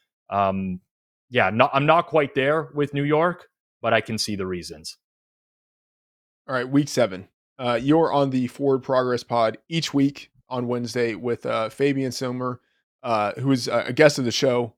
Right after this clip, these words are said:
Speaker 2: a couple of weeks, by the way. Um, uh, Eric Eager of Sumer. Uh, and I feel like, uh, Suma and Sumer need to have some sort of battle to see who gets to keep the name.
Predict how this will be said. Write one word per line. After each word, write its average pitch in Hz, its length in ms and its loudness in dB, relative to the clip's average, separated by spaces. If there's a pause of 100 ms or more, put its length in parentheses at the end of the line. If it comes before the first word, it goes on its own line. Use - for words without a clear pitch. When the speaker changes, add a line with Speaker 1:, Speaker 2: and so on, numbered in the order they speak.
Speaker 2:
a 117 60 -18
couple 120 320 -2
of 110 100 -10 (280)
weeks, 113 260 -12
by 117 180 -4
the 107 80 -2
way. 110 240 -4
Um, 113 300 -6 (680)
uh, 113 320 -4
Eric 147 300 4
Eager 135 400 2 (140)
of 120 280 -2
Sumer. 135 480 -4 (140)
Uh, 120 180 -2
and 120 200 -4
I 131 100 0
feel 247 160 -2
like, 208 180 4
uh, 131 380 2
Suma 170 360 0
and 123 140 -2
Sumer 143 440 -4
need 139 120 -4
to 127 80 0
have 123 200 -4
some 135 100 -6
sort 127 200 -2
of 107 80 -8
battle 135 440 -2 (320)
to - 80 -14
see 135 180 0
who 135 60 2
gets 131 220 2
to 131 80 -2
keep 135 200 -4
the 120 100 -4
name. 131 260 -6